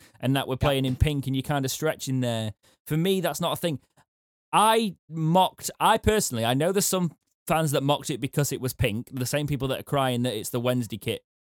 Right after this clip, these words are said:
Speaker 1: is pink now.
Speaker 2: Yep.
Speaker 1: I wasn't mocking the United kit. If I said anything, I didn't really mock it anyway. I don't really care about United, and
Speaker 2: Yep.
Speaker 1: that, that's, that, there's, you know, it's part of the course. I wasn't m-, mocking that when I, I said I didn't like that kit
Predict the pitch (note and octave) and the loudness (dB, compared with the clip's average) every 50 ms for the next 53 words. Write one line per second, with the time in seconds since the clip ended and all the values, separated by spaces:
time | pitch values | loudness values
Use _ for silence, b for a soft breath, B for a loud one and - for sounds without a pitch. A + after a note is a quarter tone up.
0 | _ _ _ _ - G#2+ G2+ - - A#2+ A2+ G#2 G2+ - - G2 G2 F#2+ F#2 G2+ | _ _ _ _ -8 -8 -6 -4 -4 -4 -2 -4 -6 -6 -8 -8 -6 -4 -4 -4
1 | A#2+ D3 - _ _ _ _ _ _ _ _ _ _ _ _ _ _ _ _ _ | -6 -6 -8 _ _ _ _ _ _ _ _ _ _ _ _ _ _ _ _ _
2 | _ _ _ - D3 F3+ F#3+ F#3 G#3 G3+ F3+ F#3+ D#3+ F3+ F#3+ - - F3 E3 D#3+ | _ _ _ 2 4 4 6 4 4 2 2 2 2 2 2 2 2 0 2 2
3 | D3 C#3+ C#3+ D#3 F3 D#3 G2 - - - A#2+ A2 G#2+ B2 B2+ - D#3 D#3+ D3+ - | 2 2 2 2 2 0 -2 -4 -6 -4 -2 -2 0 0 0 2 2 2 2 2
4 | - D3+ C#3 C3 G#2+ G#2+ G#2 A2+ A#2 A2 G#2 G2 G2+ G2 G2+ G2+ F#2+ - - G2+ | 0 0 0 -2 -2 -2 -2 -2 -2 -4 -4 -4 -4 -2 -2 -4 -4 -6 -6 -6
5 | G2 G2+ G2+ G2 G#2 A2 A2+ G#2+ G#2 G2+ - G#2 G#2 G2+ G2 G2+ G2 F2 F2+ G2 | -6 -4 -2 -2 0 -2 -2 -2 -4 -6 -6 -4 -4 -2 -2 -4 -4 -6 -6 -6
6 | G2+ G2 G2 F#2+ F#2 G2 G2+ G2+ G2+ G2+ G2+ B2 D3 - - - A2+ G2+ - - | -6 -6 -4 -6 -6 -6 -4 -4 -4 -4 -4 -6 -8 -10 -10 -10 -12 -12 -12 -12
7 | G2+ G#2+ G2+ F#2+ G2 A2+ A#2+ A2+ - - - - - - A#2 A#2 A#2 A#2+ A#2 G2+ | -14 -14 -10 -6 -4 -2 -2 -2 -4 -6 -6 -8 -8 -8 -6 -4 -2 -2 -4 -4
8 | _ _ _ _ _ _ _ _ _ _ _ - E3+ D#3 D#3 - C#3 C3 A#2 F#2 | _ _ _ _ _ _ _ _ _ _ _ -20 -20 -18 -6 -2 0 0 0 0
9 | F2+ F2+ - _ - - G#2+ G#2+ - _ _ _ _ - - C3 A#2+ - G2+ - | -4 -10 -14 _ -12 -10 -10 -10 -10 _ _ _ _ -2 0 0 2 0 0 -2
10 | - A#2 G2+ F2 - - - B B B B B - D3 F3 F#3+ G3 E3+ F3+ C3+ | -2 -2 -2 -2 -6 -10 -12 B B B B B 0 2 4 4 2 2 0 -2
11 | D#3 D#3+ D#3 - _ _ _ _ _ _ _ _ - E3 D#3 E3 E3+ - - D3+ | -4 -6 -6 -8 _ _ _ _ _ _ _ _ -4 0 2 2 2 2 0 0
12 | C#3+ C#3 C3+ B2+ F2+ B2+ C3 B2+ B2 B2 A#2 _ - A2+ A#2 A#2+ - C#3+ C3 B2+ | 0 2 0 0 0 0 0 2 0 0 -2 _ -4 -4 -4 -2 -2 -2 0 0
13 | A#2+ A#2+ B2 B2 A2 G#2+ A2+ A#2 A2 - A#2 G#2 - - - C#3 B2 F#2+ G2+ G2+ | 0 0 -2 -2 -2 -2 -2 -2 -2 -4 -6 -8 -8 -8 -4 -4 -4 -4 -4 -8